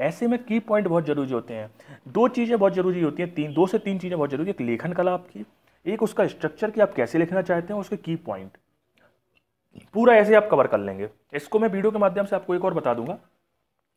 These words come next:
केस स्टडी की बात आती है कि केस स्टडी में क्या किया जाए। देखिए, केस स्टडी में जितना मुझे पता है, मैं दो चीज़ें बोलूँगा कि आप उसमें अपना व्यक्तित्व मत डालिए। आप अपने आप को पहले, सबसे पहले एक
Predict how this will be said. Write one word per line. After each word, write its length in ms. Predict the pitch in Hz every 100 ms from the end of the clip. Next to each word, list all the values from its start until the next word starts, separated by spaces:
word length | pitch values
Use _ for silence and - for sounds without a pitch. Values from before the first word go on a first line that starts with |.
| _ _ - - _
केस 220 | 214 247
स्टडी 300 | 233 233 220 208
की 100 | 208
बात 200 | 180 127
आती 240 | 104 110
है 80 | 110
कि 100 | 151
केस 260 | - 208 208
स्टडी 300 | - 170 170
में 120 | 160
क्या 140 | 127
किया 220 | 117 110
जाए। 140 | 104 104 _ _ -
देखिए, 140 | 220
केस 320 | 233 185 214 220
स्टडी 320 | - 180 190
में 220 | 202 202
जितना 280 | 151 - 202
मुझे 280 | 175 156 185
पता 240 | 196 - 120
है, 200 | 156 - - _ -
मैं 180 | 190 151
दो 140 | 185
चीज़ें 260 | 190 185 175
बोलूँगा 400 | 135 135 143 185 - _ _ _ _
कि 100 | 214 185
आप 240 | - 233 226
उसमें 240 | - 214
अपना 400 | 208 165 185 208 214 139 -
व्यक्तित्व 520 | 160 - 254 - 220
मत 180 | 156 147
डालिए। 400 | 117 95 90 98 - _ _ _ _ _ _ _
आप 240 | 143 180 214
अपने 260 | 208 214 233
आप 240 | 220 220
को 260 | - 233 233
पहले, 320 | 233 180 202
सबसे 300 | 214 175 -
पहले 220 | 196 208
एक 140 | 226